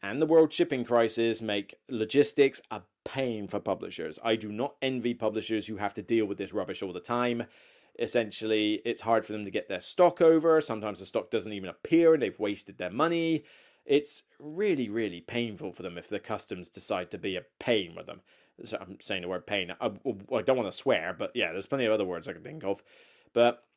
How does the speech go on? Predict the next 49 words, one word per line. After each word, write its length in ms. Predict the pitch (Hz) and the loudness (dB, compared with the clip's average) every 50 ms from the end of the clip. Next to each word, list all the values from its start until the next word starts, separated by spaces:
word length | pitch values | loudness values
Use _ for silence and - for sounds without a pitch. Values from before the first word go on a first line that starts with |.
| _ - | _ -2
yeah, 280 | - 143 156 165 165 156 | 4 4 6 6 8 8
there 100 | 160 160 | 8 10
were 120 | 160 165 | 10 10
a 60 | 160 | 8
few 280 | 156 - 160 175 180 156 | 8 4 4 6 6 8
horror 200 | 147 151 151 151 | 8 8 8 8
stories 520 | 147 - - 143 135 135 139 143 139 123 | 4 2 2 2 4 6 6 4 4 2
of 100 | 131 120 | -2 -4
some 160 | - 127 127 120 | -4 -6 -4 0
publishers 480 | 120 117 120 127 120 - 127 120 113 | 0 2 2 2 0 2 2 2 2
barely 340 | 95 - 117 107 107 113 117 | 2 2 4 4 4 4 4
getting 240 | 110 120 107 120 123 | 2 0 -2 0 -4
any 140 | 113 113 110 | -4 -6 -6
copies 580 | - - 107 104 - 117 113 117 113 110 101 | -4 -2 -2 -2 0 2 2 2 2 2 -2
and 140 | 104 104 95 | -6 -10 -6
having 240 | 92 107 104 107 107 | -6 -6 -6 -6 -8
to 80 | 95 104 | -8 -4
re-, 500 | 107 110 107 95 95 _ _ - - 110 | -2 -2 -2 -2 -6 _ _ -12 -10 0
release 440 | 92 110 110 104 107 110 104 - 110 | 2 2 4 4 2 0 0 0 0
only 320 | 104 104 104 107 110 107 | 0 0 0 -4 -4 -6
something 240 | - - 104 101 98 | -6 -6 -8 -8 -8
like 180 | 107 107 - | -8 -10 -10
forty 480 | - - - 110 107 110 107 - 120 113 | -10 -6 -2 0 0 0 0 0 0 -2
a 60 | 107 | 0
day. 380 | - 107 101 101 104 107 107 - - - - _ _ | 0 0 0 0 0 0 -2 -4 -10 -20 -20 _ _
Great 180 | - 143 143 151 | 4 4 6 6
Western 240 | 147 131 - 135 | 2 0 0 -4
Trail 260 | 123 - 143 139 135 135 | -2 2 4 4 6 6
Argentina, 680 | 135 135 131 127 131 120 135 135 135 135 135 135 135 _ _ _ _ _ | 6 4 4 0 -6 -2 -2 -2 0 0 -2 -2 -4 _ _ _ _ _
forty 320 | - 156 151 147 151 139 | 2 2 2 2 2 -2
copies 320 | - 147 135 - 139 120 | 0 0 -2 0 -2 -4
a 60 | 120 117 | -2 2
day, 180 | 123 117 104 | 2 2 2
and 100 | 90 90 | 2 0
that 100 | 98 90 | -4 -6
was 120 | 95 95 104 | -4 -2 -2
it. 220 | 98 87 - _ _ _ - | -2 -4 -4 _ _ _ -6
You 180 | 113 120 131 127 | 0 0 0 0
queued 380 | 127 - - 135 131 120 113 | 0 -2 0 2 2 2 2
in 80 | 117 104 | 0 -2
advance 480 | 101 95 90 92 107 101 95 90 - - | -2 -6 -4 -4 -4 -4 -4 -6 -10 -10
for 80 | - | -6
that. 200 | 92 87 78 - _ _ _ _ _ _ | -6 -6 -6 -8 _ _ _ _ _ _
Hamlet, 420 | - 139 147 156 156 160 156 151 - - _ _ _ _ _ _ - | -4 -2 0 2 6 6 4 4 2 -4 _ _ _ _ _ _ -2
restricted 440 | 131 120 - - 139 113 117 123 | -2 -2 2 2 0 2 2 -2
amount 180 | 123 120 117 101 | 0 0 0 0
of 80 | 113 - | -2 0
copies. 520 | 120 110 - - 95 87 85 85 82 - | 0 0 0 0 -4 -6 -6 -6 -8 -10
Uh, 480 | - 107 101 95 95 95 95 95 95 | -6 -4 -2 0 0 0 0 -2 -2